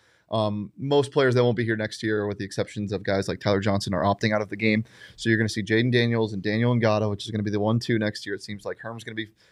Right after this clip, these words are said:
coaching for his life, essentially, next year. Um, so I'm excited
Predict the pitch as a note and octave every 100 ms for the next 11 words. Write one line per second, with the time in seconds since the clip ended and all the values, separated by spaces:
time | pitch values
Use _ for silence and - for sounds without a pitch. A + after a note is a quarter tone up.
0 | _ - A#2+ B2+ B2 A#2+ A2+ A2 G#2+ A#2
1 | A#2+ - - G#2+ - G2+ - G#2+ G2+ -
2 | A2 G2 F#2 _ _ - F#2+ F#2+ G2+ A2+
3 | A#2 - C3+ A#2+ G2+